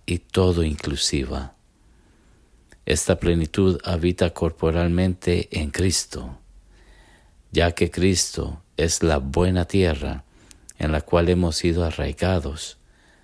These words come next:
Nosotros hemos sido arraigados en esta plenitud, y en ella estamos llenos, completos y perfectos.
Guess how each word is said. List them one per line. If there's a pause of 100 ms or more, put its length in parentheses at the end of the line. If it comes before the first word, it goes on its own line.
(360)
Nosotros
hemos
sido
arraigados
en
esta
plenitud, (960)
y
en
ella (540)
estamos
llenos, (600)
completos
y
perfectos.